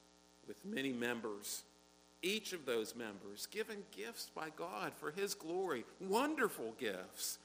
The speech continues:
Gifts in order for us to understand scriptures and encourage one another and teach one another and all those things we'll see in the other lists. The other list, gifts like teaching and administration and other things like that, those gifts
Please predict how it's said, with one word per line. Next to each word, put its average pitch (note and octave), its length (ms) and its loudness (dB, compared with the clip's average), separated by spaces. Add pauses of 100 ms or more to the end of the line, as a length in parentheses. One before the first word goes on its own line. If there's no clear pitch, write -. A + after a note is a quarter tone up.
(420)
Gifts A#3+ 340 10
in E3+ 220 4
order G#3 320 10
for E3+ 240 4
us F3+ 220 6
to - 200 0
understand F#3 600 2
scriptures F#3+ 600 0
and D3 120 0
encourage G#3 560 0
one E3+ 160 0
another B2 420 4
and B2 140 0
teach A3+ 360 -6
one F3+ 200 2
another C3 360 4
and A#2+ 80 2
all F#3+ 220 4
those D#3+ 240 6
things G3+ 320 0
we'll D3+ 80 0
see G3+ 220 2
in F#3+ 100 0
the D3+ 120 4
other F#3+ 280 6
lists. D#3+ 600 4 (500)
The F3+ 160 6
other G#3 220 8
list, E3 460 6
gifts G#3 320 6
like E3 300 6
teaching G#3+ 560 0
and B2+ 120 6
administration F#3+ 1120 2
and B2 120 0
other F3+ 240 6
things G3 460 2
like E3 260 6
that, F#3+ 260 6
those G#3+ 280 8
gifts F#3+ 500 4